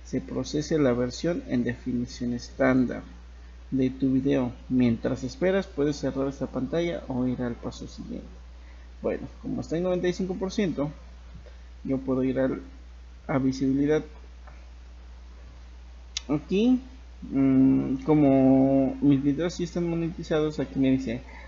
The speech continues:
"Guarda tu video como privado no listado a fin de garantizar que sea apto para anuncios antes de publicarlo". Esta configuración te ayudará a maximizar los ingresos. Bueno,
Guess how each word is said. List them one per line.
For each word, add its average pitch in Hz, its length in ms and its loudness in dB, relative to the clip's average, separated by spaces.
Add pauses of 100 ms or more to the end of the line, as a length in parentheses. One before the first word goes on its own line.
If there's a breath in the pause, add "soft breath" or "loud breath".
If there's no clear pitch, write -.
(160 loud breath)
"Guarda 131 360 4
tu 165 100 2
video 135 240 2
como 135 260 2
privado 131 420 4
no 147 140 4
listado 160 460 2
a 147 60 0
fin 165 420 0
de 160 160 -2
garantizar 135 760 0
que 127 180 -6
sea - 500 0
apto 151 400 6
para 123 320 2
anuncios 139 760 -2 (120)
antes 135 400 0
de 131 100 -2
publicarlo". 147 720 2 (540 loud breath)
Esta 131 320 -2
configuración 165 840 -2 (400)
te 127 80 0
ayudará 117 680 2
a 123 120 2
maximizar 117 760 -4
los 117 300 -6
ingresos. 117 480 -4 (2500)
Bueno, 120 300 2